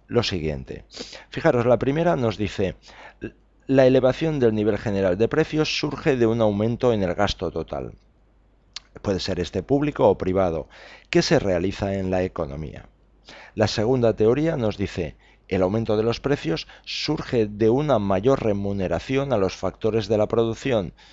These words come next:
especialmente en sueldos y salarios". La tercera nos dice, "El alza del nivel de precios se origina en una escasez de algún bien necesario, ya sea por la causa de la caída de la producción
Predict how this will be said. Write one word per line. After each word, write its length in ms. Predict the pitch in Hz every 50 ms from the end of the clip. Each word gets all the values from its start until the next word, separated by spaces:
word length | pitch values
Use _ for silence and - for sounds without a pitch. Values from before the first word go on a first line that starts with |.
| - _ _
especialmente 760 | - - - - 76 - 82 85 82 87 95 101 107 - 120 107
en 160 | 90 85 82
sueldos 480 | - - 87 82 82 85 92 85 -
y 60 | 104 92
salarios". 600 | - 101 98 98 95 78 76 69 67 - - - _ - - - - - - - -
La 120 | 117 131
tercera 520 | - 151 147 147 - 185 160 120 101 90 95
nos 200 | 101 104 92 92
dice, 400 | 104 95 - 117 110 104 98 - _ _ - - - - _ _ _ _ _ _ _ _ _ _ _ - - - - _ _ _ _ -
"El 180 | 131 120 120 135
alza 680 | 143 151 - - 147 135 117 113 104 101 98 92 - - _
del 420 | - - 127 127 117 131 123 117
nivel 280 | 113 110 107 120 113 101
de 120 | 101 107
precios 500 | - 147 147 156 - 139 139 151 151 -
se 100 | - 139
origina 560 | 113 101 107 98 - - 139 135 143 139 117
en 220 | 85 90 110 117 127
una 240 | 139 147 151 135 120
escasez 680 | 113 - - - - 95 - - - 151 151 143 - -
de 120 | 110 110
algún 380 | 104 104 107 117 135 131 120 107
bien 260 | 110 123 127 127 131
necesario, 760 | 123 117 113 - 120 110 - - 143 127 113 101 92 90 - - - - - - _
ya 180 | - 104 107 123
sea 260 | 120 - 156 143 110
por 140 | - 107 98
la 120 | 98 95
causa 280 | - 123 127 - - 123
de 80 | 110 104
la 140 | 104 98
caída 320 | - - 95 95 95 95 92
de 60 | 90
la 320 | 90 90 92 92 92 92 -
producción 640 | - 104 98 98 101 101 - - 151 170 175 190